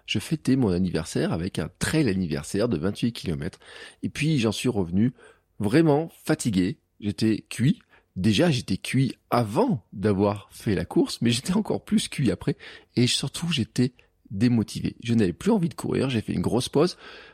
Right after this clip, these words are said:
Ah, une pause, euh, qui a fait, euh, presque un mois, voire un mois et demi, euh, rappelez-vous, hein. Je l'avais justifié d'ailleurs dans le podcast, j'avais expliqué les trucs avec les arbres, l'énergie, et cetera, ce qui est vrai.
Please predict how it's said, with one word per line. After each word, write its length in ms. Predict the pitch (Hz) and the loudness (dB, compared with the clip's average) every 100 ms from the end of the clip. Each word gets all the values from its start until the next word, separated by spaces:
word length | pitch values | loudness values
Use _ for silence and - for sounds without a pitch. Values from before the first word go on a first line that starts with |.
| - | -6
Ah, 380 | - 123 131 123 | 0 4 4 4
une 160 | 110 | 4
pause, 300 | 131 151 135 | 6 6 6
euh, 120 | 107 | 2
qui 120 | 95 95 | 2 -2
a 40 | |
fait, 280 | - 139 139 | 0 4 4
euh, 120 | 95 | 4
presque 380 | - 95 95 - | 0 -4 -2 -2
un 220 | 87 92 | -2 0
mois, 340 | 95 107 143 | 2 2 2
voire 300 | 104 90 85 | 2 2 0
un 40 | 90 | 0
mois 220 | 90 92 | 2 2
et 20 | |
demi, 320 | 101 160 180 | 2 2 2
euh, 200 | 92 85 | 0 -2
rappelez-vous, 560 | - 87 - 90 160 190 | -4 -6 -6 -4 0 0
hein. 160 | 117 - - - | 0 -2 -10 -12
Je 120 | - | -6
l'avais 140 | 90 85 | -4 -2
justifié 460 | 98 - - 120 | -4 -6 -4 -2
d'ailleurs 240 | 104 87 95 | 0 0 0
dans 80 | |
le 100 | 87 | 0
podcast, 500 | 78 92 - 180 196 | -2 -4 0 2 2
j'avais 120 | 139 80 | 2 0
expliqué 400 | - - - 98 | -4 -6 -2 0
les 140 | 82 | -2
trucs 340 | - - 117 | -4 -2 -2
avec 300 | - - - | -2 -6 -8
les 280 | - 117 101 | -8 -8 -6
arbres, 300 | 92 95 - | -4 -4 -6
l'énergie, 640 | 80 85 92 80 80 90 85 | -6 -2 -2 -2 -2 -4 -4
et 80 | |
cetera, 480 | - - 120 196 240 | -8 -6 -4 -2 -2
ce 100 | - | -2
qui 220 | - 175 | -4 -2
est 40 | 135 | -2
vrai. 380 | - 135 214 | -2 0 0